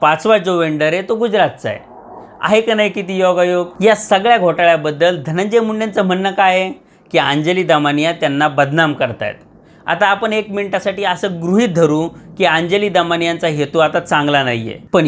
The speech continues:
याच घोटाळ्याबद्दल काही महिन्याआधी सकाळमध्ये छापून आलं, ॲग्रोवनमध्ये छापून आलं, एन डी टी व्हीने सुद्धा याबद्दल एक स्पेशल रिपोर्ट केला. याशिवाय जवळपास सर्वच मीडियानं याबद्दल व्हिडिओ बनवलेत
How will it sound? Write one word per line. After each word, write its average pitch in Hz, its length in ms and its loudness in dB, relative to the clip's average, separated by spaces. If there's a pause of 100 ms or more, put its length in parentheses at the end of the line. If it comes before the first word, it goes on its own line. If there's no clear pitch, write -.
याच 180 280 2
घोटाळ्याबद्दल 147 800 0
काही 160 300 -4
महिन्याआधी 156 800 0 (180)
सकाळमध्ये 185 720 2
छापून 165 320 -2
आलं, 160 300 2 (260)
ॲग्रोवनमध्ये 185 840 2
छापून 170 340 -2
आलं, 165 280 0 (280)
एन 160 200 0
डी 170 80 -2
टी 180 180 -2
व्हीने 170 240 0
सुद्धा 165 300 0
याबद्दल 160 480 2
एक 175 120 -4
स्पेशल 190 500 -2
रिपोर्ट 175 400 -2
केला. 156 280 0 (180)
याशिवाय 190 640 0
जवळपास 180 760 0
सर्वच 226 400 2
मीडियानं 170 420 -2
याबद्दल 170 520 -2
व्हिडिओ 143 360 0
बनवलेत 190 420 0